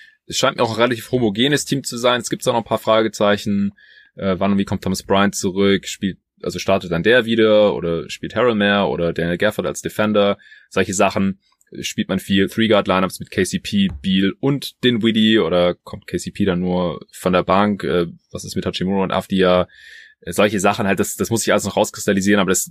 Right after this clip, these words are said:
illustriert ja auch halt einfach ein bisschen, wie, wie tief dieses Team eigentlich ist. Und, äh, ich glaube auch, Wes Unseld Junior, ja, Rookie Head Coach, aber ich denke auch, dass das potenziell ein Upgrade ist gegenüber Scotty Brooks, weil der einfach viele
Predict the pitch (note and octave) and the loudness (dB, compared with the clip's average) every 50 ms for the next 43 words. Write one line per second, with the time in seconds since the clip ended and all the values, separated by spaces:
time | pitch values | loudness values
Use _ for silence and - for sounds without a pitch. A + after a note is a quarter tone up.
0 | - _ - - G#2 G#2 - - B2 - A#2 F#2+ - - G2+ F#2 E2+ F2+ F#2 F2+ | -12 _ -4 -2 -2 0 0 0 0 2 2 0 2 2 0 -2 -2 -4 -6 -6
1 | F#2+ F2 G2+ - - G2+ F#2+ F#2 E2 - F#2+ F#2 F2+ - _ - F2 - - A#2 | -2 -2 -2 0 0 0 0 0 0 0 0 0 -2 -2 _ -6 -6 -2 0 -2
2 | A2+ - - - E2 D#2+ D#2+ - - - - E2+ D#2 D2+ D2 D2 _ _ _ _ | -2 -2 -2 -8 -6 -6 -6 -8 -8 -6 -4 -4 -4 -4 -8 -12 _ _ _ _
3 | _ _ _ _ - - D2+ D2 D2+ - - - - - - - - - - _ | _ _ _ _ -12 -10 -8 -8 -8 -10 -12 -16 -14 -14 -12 -10 -10 -10 -12 _
4 | _ _ _ - - - - _ _ _ - A2+ C3+ C#3+ C#3 - - - _ - | _ _ _ -20 -20 -20 -20 _ _ _ 2 2 2 2 0 -4 -10 -10 _ -6
5 | F#2+ G2 G2 F#2+ F#2 - - - - - - - - F#2+ F#2+ G2 G#2+ A2 A2+ G#2 | -2 2 2 2 2 0 -2 -10 -18 -18 -14 -8 -2 0 2 2 2 2 2 2
6 | - F#2+ G#2 G#2 G2+ G2 - - _ _ _ _ _ _ _ - - G2 F#2+ - | 2 2 4 4 2 2 -2 -12 _ _ _ _ _ _ _ -8 -6 -6 -4 -4
7 | - G2 - F#2+ F2+ - A#2 A#2 A#2 A2+ A2 G2 F#2 F#2 F#2+ F2 F#2+ - - F#2+ | -4 -4 -4 -4 -4 -2 -4 -2 -2 0 0 0 2 0 0 -2 -4 -8 -10 -8
8 | F#2+ F#2+ - - G2+ F#2+ F2+ - - _ _ _ _ - - - - _ _ _ | -8 -8 -8 -4 -2 -2 -2 -4 -6 _ _ _ _ -20 -20 -20 -20 _ _ _
9 | - G2 G#2 G#2 F#2+ G2+ G2 G2 G2 F#2+ F#2+ - _ _ _ _ _ _ _ _ | 0 2 2 4 4 4 4 6 4 4 2 0 _ _ _ _ _ _ _ _
10 | _ _ - - - - _ _ _ _ _ _ _ _ _ _ - - G#2+ A2 | _ _ -20 -18 -18 -18 _ _ _ _ _ _ _ _ _ _ -2 0 2 2
11 | G#2 - G#2 D2 G2+ G2+ - - F#2 - - G2 - - - - - F2+ F2 - | 2 2 2 2 2 0 0 -2 -8 -6 -6 -8 -8 -4 -4 -2 -2 -2 0 0
12 | F#2 F2 - - - G#2 F#2+ - F2 - - - F2+ D#2 C2 E2+ F2 E2+ - - | -2 -2 -2 -2 -2 -2 0 0 -2 -6 -4 -4 -4 -2 0 2 2 0 0 0
13 | - E2 D#2+ - - - - - - D#2 - - - - - - - - - - | -4 -6 -6 -6 -10 -10 -10 -8 -8 -8 -8 -8 -12 -16 -16 -18 -18 -16 -10 -4
14 | A2+ A#2 G#2+ G2+ F#2+ F2+ E2+ - | -2 2 4 4 4 4 2 0